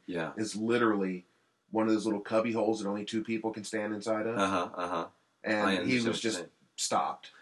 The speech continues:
Speaker 1: Well, I think a lot of people that, that aren't in Japan don't realize that up until just last week, there were parts of, of Japan that don't usually get that much snow
Speaker 2: Uh.
Speaker 1: that were basically cut off.
Speaker 2: Yeah.
Speaker 1: And, and, you know, that really made you think, "Okay, well, you need to be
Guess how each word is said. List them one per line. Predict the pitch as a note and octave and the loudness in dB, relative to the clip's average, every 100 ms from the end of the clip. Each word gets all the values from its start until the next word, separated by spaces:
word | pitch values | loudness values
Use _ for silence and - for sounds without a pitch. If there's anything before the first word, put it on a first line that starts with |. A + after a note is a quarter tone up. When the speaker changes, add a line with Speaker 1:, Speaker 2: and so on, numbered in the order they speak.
| - - | -20 -4
Speaker 1:
Well, | C3+ D3 | 10 12
I | D3 | 12
think | D3+ | 8
a | D3+ | 8
lot | C3+ C3 | 8 8
of | |
people | C3+ A2 G#2 | 4 6 8
that, | G#2 G2+ A2 | 6 4 2
that | G#2+ G2+ - | 4 4 2
aren't | G#2 G#2+ | 2 2
in | G#2+ | 0
Japan | - - A#2 G#2+ | -2 -2 0 2
don't | F#2 F#2+ | 2 2
realize | A2 A2 F2 E2+ - | 2 4 2 0 -2
that | F#2+ - | -4 0
up | A#2+ - | 0 2
until | A#3+ G#2 | 0 0
just | G2+ G2+ - - - | 0 -2 -4 -12 -2
last | G#2 A2+ G2+ G2+ | 2 2 0 4
week, | D3 B2 - - _ - | 4 4 0 -20 _ 4
there | C#3 | 6
were | C3 | 8
parts | - B2 A#2+ - | 6 4 4 2
of, | - G#2 G2 F#2+ E2+ - | -4 0 2 2 -2 -8
of | G#2 G2 | -4 -4
Japan | G2+ - G2 F#2+ | -4 -4 -2 -2
that | - | 0
don't | G#2+ G#2 | 0 0
usually | A2 G#2 G#2 | 0 0 0
get | G#2+ G#2 | -2 0
that | F#2+ - | -2 -2
much | G2 - | -6 -6
snow | - G2+ G#2+ | -2 0 2
Speaker 2:
Uh. | A2 G2+ | 4 4
Speaker 1:
that | A2+ A2+ | 4 4
were | |
basically | G#2+ A2+ - G#2 F2 | 6 4 2 -4 -4
cut | E2+ - E2 | -8 -4 -2
off. | E2 - - - | 0 -2 -6 -4
Speaker 2:
Yeah. | A2 G2 - - _ _ | 0 0 0 -14 _ _
Speaker 1:
And, | G#2+ G#2 G2 F#2+ | 4 6 6 2
and, | F#2 F#2+ F#2 F2+ | 0 0 2 0
you | F#2 | 0
know, | F2+ | 0
that | G2+ G#2+ G#2 | 4 2 4
really | G#2 G2+ | 4 6
made | F#2+ F#2 F#2 | 4 2 -2
you | F#2 | -6
think, | - F2+ F2 - - | -2 -2 -2 -6 -6
"Okay, | E2+ F2+ E2 E2 E2 | -4 0 0 0 0
well, | D2+ D#2+ D#2 - _ _ _ _ _ _ _ - | 0 0 -2 -8 _ _ _ _ _ _ _ -2
you | G2 | 0
need | F#2+ G2+ G2 - | 4 4 2 -2
to | - | -4
be | F2+ | 0